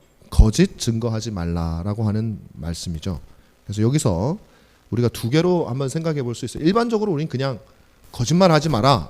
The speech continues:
이렇게 우리가 받아들이잖아요. 근데 앞에 "내 이웃이 있다"는 것을 여러분 꼭 기억을 하셔야 돼요.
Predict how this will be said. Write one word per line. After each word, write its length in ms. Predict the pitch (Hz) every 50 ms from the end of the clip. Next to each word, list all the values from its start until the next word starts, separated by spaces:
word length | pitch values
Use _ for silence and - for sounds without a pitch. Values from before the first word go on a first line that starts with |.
| - -
이렇게 320 | - 120 127 147 - 151 123
우리가 480 | 110 104 110 107 110 101 95 87 67 - - - - -
받아들이잖아요. 880 | - 98 98 107 107 - 98 98 95 - 90 80 87 110 143 151 104 - - - -
근데 340 | - 113 131 147 127 - - - - - - - - - - - -
앞에 580 | - - 143 - - - 185 175 113 95 - - - - -
"내 300 | - 110 113 139 160 170
이웃이 640 | 156 - 101 104 131 160 196 214 233 226 - 185 156
있다"는 260 | - 147 139 135 123
것을 260 | 120 113 110 110 143 113
여러분 200 | 107 101 113 110 101
꼭 140 | 107 98
기억을 280 | - - 104 101 90 90
하셔야 260 | 92 92 - 95 82
돼요. 220 | - - 71 69